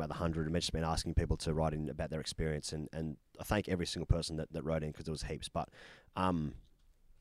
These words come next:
the main takeaway from it was that, like, genuinely kids really like it. That, that was the main takeaway, and, like, yep, yep, and, like, people didn't love it necessarily, but, um, but, uh, <laughs> but it was on and it was good.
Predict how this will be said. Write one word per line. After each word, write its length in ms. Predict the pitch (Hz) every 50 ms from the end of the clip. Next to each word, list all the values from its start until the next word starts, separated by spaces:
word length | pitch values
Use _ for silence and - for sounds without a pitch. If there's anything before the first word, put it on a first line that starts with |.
| - _ - - - - - - -
the 80 | - 110
main 220 | 107 107 123 165
takeaway 440 | - - 120 101 101 - 113 104 92
from 180 | - - 98 95
it 100 | 92 78
was 140 | 85 92 85
that, 120 | 92 80
like, 340 | 71 80 78 78 - - - -
genuinely 680 | - - 98 101 110 117 117 110 101 95 85 80 71 - - - _ _ -
kids 340 | - - 113 104 90 78 -
really 320 | 78 80 87 92 87 82
like 280 | 80 76 78 76 76 -
it. 120 | 80 - - -
That, 200 | - 95 87 82
that 120 | 98 104
was 120 | 104 101 90
the 60 | 95
main 140 | 87 85 82
takeaway, 480 | - - 82 85 - 87 80 80 76
and, 80 | 76 85
like, 160 | 82 78 78
yep, 180 | 85 95 87 - -
yep, 180 | 104 98 - - - -
and, 160 | - 90 92 90
like, 180 | 87 82 -
people 180 | - 101 92 87
didn't 220 | 80 87 80 80
love 160 | 85 95 110
it 100 | 135 131 - - - _ _ - _ _ _ _ _ _ - _ -
necessarily, 560 | 98 87 - 90 - - 107 107 110 123 123
but, 260 | 110 - 101 90 - -
um, 320 | 95 90 87 85 80 73 - - - - - - - -
but, 300 | - 95 90 - - -
uh, 440 | 92 90 87 85 82 80 82 82 78 - _ _ _ _ _ _ _ -
<laughs> 280 | - 95 95 95 - -
but 120 | - 101
it 60 | 98 90
was 140 | 92 90
on 160 | 110 113 113 110
and 80 | 107
it 40 | 104
was 120 | 98 104
good. 280 | - - 202 185 - -